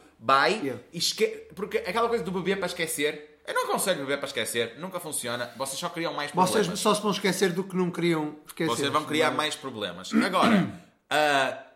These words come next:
Speaker 1: para espairecer, eu acho
Speaker 2: Ah,
Speaker 1: que
Speaker 2: sim,
Speaker 1: isso,
Speaker 2: claro,
Speaker 1: isso é um bom
Speaker 2: claro
Speaker 1: efeito.
Speaker 2: que funciona.
Speaker 1: Agora,
Speaker 2: Sim, sim,
Speaker 1: as,
Speaker 2: sim.
Speaker 1: agora as perguntas, efeitos da ressaca que são bons,
Speaker 2: Eu
Speaker 1: alguém tem?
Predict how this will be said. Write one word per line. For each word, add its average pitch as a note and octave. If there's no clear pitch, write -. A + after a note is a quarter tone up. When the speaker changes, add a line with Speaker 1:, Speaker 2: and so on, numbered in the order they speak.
Speaker 1:
para F3+
espairecer, D3
eu C3
acho E3+
Speaker 2:
Ah, -
Speaker 1:
que G#3+
Speaker 2:
sim, -
Speaker 1:
isso, G#3+
Speaker 2:
claro, A#3+
Speaker 1:
isso G3
é -
um -
bom G3
Speaker 2:
claro -
Speaker 1:
efeito. -
Speaker 2:
que -
funciona. G#2
Speaker 1:
Agora, C3+
Speaker 2:
Sim, -
sim, A#2+
Speaker 1:
as, C#3+
Speaker 2:
sim. D3
Speaker 1:
agora D#3
as D3+
perguntas, C#3
efeitos B2+
da C#3
ressaca C#3+
que -
são A2
bons, A#2+
Speaker 2:
Eu A3+
Speaker 1:
alguém G3
tem? E3